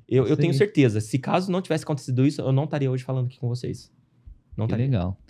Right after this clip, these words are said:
Speaker 1: Não estaria.
Speaker 2: Como que você acha, eu sei que você gosta muito de viajar.
Speaker 1: Gosto.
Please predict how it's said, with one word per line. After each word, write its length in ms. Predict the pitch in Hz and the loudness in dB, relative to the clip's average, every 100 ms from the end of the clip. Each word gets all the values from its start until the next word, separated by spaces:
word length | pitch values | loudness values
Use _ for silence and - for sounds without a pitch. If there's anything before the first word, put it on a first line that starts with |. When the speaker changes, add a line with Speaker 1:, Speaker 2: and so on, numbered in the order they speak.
| - | -14
Speaker 1:
Não 60 | 104 | -12
estaria. 260 | 104 - - | -10 -6 2
Speaker 2:
Como 200 | 180 214 | 4 4
que 80 | |
você 320 | 190 196 - 151 | 2 2 4 4
acha, 260 | 139 139 135 - | 4 4 2 -2
eu 100 | - | -10
sei 140 | - 120 | -4 -4
que 60 | |
você 80 | - | -2
gosta 260 | 127 127 131 | 0 2 4
muito 200 | 123 123 | 4 4
de 100 | 123 | 4
viajar. 600 | 135 147 135 98 80 87 _ | 4 4 4 2 -2 -4 _
Speaker 1:
Gosto. 480 | - 90 85 - - | -6 -6 -8 -16 -20